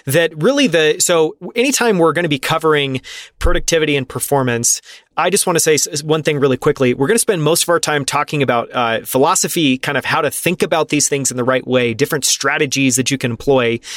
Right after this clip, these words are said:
We're not gonna get super down into the weed in tactics all that often. And the goal is really for people listening to just try one of the ideas that we're gonna cover over the next hour. If you try more, great. If you try none, that's not great. You definitely just wanna try something,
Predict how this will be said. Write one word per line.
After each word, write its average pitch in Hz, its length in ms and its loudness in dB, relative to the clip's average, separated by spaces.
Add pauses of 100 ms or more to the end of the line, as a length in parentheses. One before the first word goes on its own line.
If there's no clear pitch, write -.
(200)
We're 147 80 0
not 190 100 0
gonna 233 140 0
get 196 200 0
super 185 340 0
down 165 220 0
into 151 200 -2
the 139 80 2
weed 135 440 0 (220)
in 127 160 -2
tactics 143 640 -2
all 151 380 4
that 123 320 -2 (120)
often. 240 380 0 (320)
And 190 200 0
the 165 200 -2
goal 254 320 2
is 226 160 0
really 202 220 2
for 160 160 0
people 190 280 0
listening 160 340 2
to 131 80 -2
just 151 260 0
try 151 260 -2
one 147 360 0
of 147 120 0
the 139 160 2
ideas 123 600 0
that 120 140 -2
we're 123 100 -4
gonna 120 160 -2
cover 113 480 -2
over 120 200 0
the 113 100 -4
next 113 240 -2
hour. 107 340 -4 (220)
If 151 140 -4
you 175 80 0
try 160 240 0
more, 175 320 2
great. 151 400 2
If 147 140 -2
you 143 80 0
try 135 180 0
none, 147 380 0
that's 127 240 0
not 139 140 -2
great. 131 340 0
You 127 100 -2
definitely 135 280 0
just 123 160 -2
wanna 127 140 0
try 127 300 -2
something, 123 640 -2